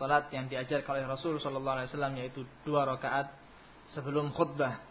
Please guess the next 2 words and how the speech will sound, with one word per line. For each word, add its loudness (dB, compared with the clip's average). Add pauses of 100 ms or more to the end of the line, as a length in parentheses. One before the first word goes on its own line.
(1600)
Kemudian, 2
sifatnya 2